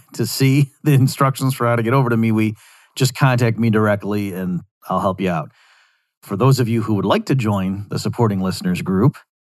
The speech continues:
go to bob murphy show dot com slash contribute, and you can see the, the relatively paltry amount that you would need to hand me in those dirty fiat dollars in order to get into the fun group at MeWe.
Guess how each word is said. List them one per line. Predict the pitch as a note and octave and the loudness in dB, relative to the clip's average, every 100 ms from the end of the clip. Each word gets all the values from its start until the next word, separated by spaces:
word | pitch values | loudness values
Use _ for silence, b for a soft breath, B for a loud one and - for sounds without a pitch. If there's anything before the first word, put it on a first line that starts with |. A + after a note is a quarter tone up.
| _ | _
go | F#2 | -2
to | F2+ | 0
bob | E2+ F2+ | 0 0
murphy | G#2 F#2+ G2+ | 0 0 -2
show | F#2+ G2+ | -2 0
dot | F2+ E2+ | 0 -2
com | - G2 | -2 -4
slash | F#2 G#2 F#2 | -2 0 0
contribute, | - G2 E2+ G#2+ A#2 E3 | 0 -4 0 2 4 2
and | G2+ F#2+ | 2 2
you | A2+ | 2
can | - A2+ | 4 2
see | - D3+ C#3+ A#2+ B2+ - _ _ _ _ _ | 2 2 2 2 -2 -4 _ _ _ _ _
the, | F#3 E3+ | 0 0
the | E3+ F#3+ | 0 -2
relatively | G#3 C#4 C4 B3+ B3 | 0 0 -2 -4 -4
paltry | A3+ - C4+ C4 - A#3 | -6 -4 -2 -2 -2 0
amount | A3 A#3+ E3+ - | 2 2 -2 -6
that | D#3 | -4
you | F#3+ | -2
would | F#3+ | 0
need | F#3+ F3 | 2 4
to | |
hand | D#3 F#3+ F#3+ | 6 6 6
me | D3 C#3+ | 6 6
in | C3+ | 6
those | C#3 | 4
dirty | D3 F3 F3+ | 4 4 4
fiat | E3+ G3 F3+ G#2+ | 2 2 2 2
dollars | G2+ G2 G2 G2 G2+ b b b b | -2 -2 0 0 -4 b b b b
in | - C3 | 0 4
order | C3 B2 | 4 2
to | B2 | 0
get | B2+ A#2+ | -2 0
into | A#2 | 0
the | A2 | -2
fun | F#2+ B2 A2+ | 0 0 0
group | G#2+ A2 | 0 -2
at | F2 | -2
MeWe. | G2+ F2 D2+ | -2 0 -2